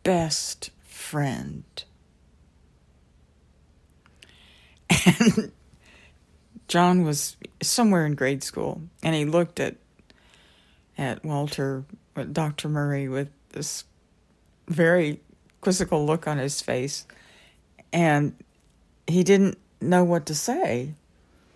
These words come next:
um, c-, 'cause it was such an unexpected question. And after a few breaths, right, Walter said, "You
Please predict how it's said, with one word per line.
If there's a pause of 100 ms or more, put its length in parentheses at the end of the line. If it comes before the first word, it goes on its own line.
(260)
um, (1700)
c-,
'cause
it
was
such
an
unexpected
question. (2000)
And
after
a
few
breaths,
right, (260)
Walter
said,
"You